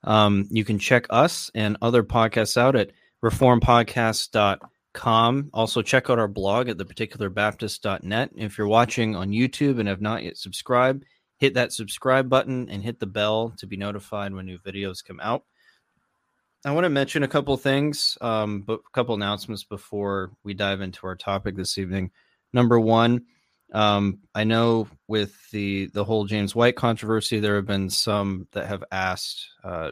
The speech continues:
for clarification on what the issues are. Um, and we will be putting out a blog post hopefully next weekend, uh, kind of fleshing out,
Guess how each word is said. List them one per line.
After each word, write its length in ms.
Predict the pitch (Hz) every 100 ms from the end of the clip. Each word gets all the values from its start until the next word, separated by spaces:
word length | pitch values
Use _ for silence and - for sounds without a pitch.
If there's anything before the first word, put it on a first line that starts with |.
| -
for 160 | -
clarification 800 | 101 117 107 - - 104 98 101
on 80 | 95
what 140 | 95 -
the 160 | 85
issues 340 | 107 - 110 98
are. 420 | 98 98 95 95 _ _ _ _ _ -
Um, 540 | 95 90 90 90 76 _
and 420 | 92 98 95 92 92
we 140 | 101
will 220 | 104 98
be 320 | 101 98 95
putting 260 | 90 110 101
out 120 | 98
a 40 | 92
blog 300 | 95 98 -
post 320 | 104 98 -
hopefully 340 | 110 - 107
next 340 | 98 98 - -
weekend, 640 | 95 107 127 120 131 139 _ _ _ _ _
uh, 240 | - 98 95
kind 220 | 95 110
of 80 | 95
fleshing 420 | - 107 - 104
out, 260 | 101 101